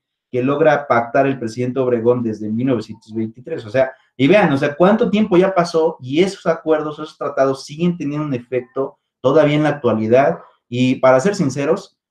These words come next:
yo creo que sí los van a renovar, ¿eh? O sea, no creo que, no creo que vayamos a pelearnos con los norteamericanos, sobre todo cuando ahorita está el tema, este, fuerte de la pelea internacional, que por cierto también, chicos, hoy la pelea internacional en el tema mercantil, pues también tiene que ver con sistemas mercantiles,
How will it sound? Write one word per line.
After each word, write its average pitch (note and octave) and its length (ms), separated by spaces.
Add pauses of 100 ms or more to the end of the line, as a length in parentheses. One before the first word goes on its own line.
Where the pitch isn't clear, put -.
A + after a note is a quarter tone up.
(120)
yo D3+ 240
creo F3+ 160
que - 100
sí F3 120
los E3 180
van D#3 180
a C#3+ 60
renovar, A#2+ 580
¿eh? C3+ 120
O A2 60
sea, A#2+ 120
no C#3 220
creo D3+ 320
que, A2 340
no B2+ 160
creo D3 280
que A2+ 180
vayamos B2 580
a G2 200
pelearnos A#2 420
con - 160
los F#2+ 100
norteamericanos, G#2+ 1000 (300)
sobre B2+ 420
todo E3+ 280
cuando B2+ 200
ahorita C#3 280
está C#3 360
el A2 160
tema, B2+ 420
este, G#2+ 280
fuerte C#3 580 (220)
de A2+ 140
la A2+ 200
pelea B2 240
internacional, B2+ 680
que C#3 120
por D3+ 180
cierto F#3+ 260
también, E3+ 280
chicos, F3 420
hoy E3+ 160
la E3 160
pelea C#3+ 180
internacional B2+ 840
en A#2 140
el A2 120
tema D3 240
mercantil, A#2+ 640
pues A2 140
también A#2+ 320
tiene B2 160
que A#2+ 60
ver A#2+ 120
con A#2 100
sistemas B2 300
mercantiles, A#2+ 760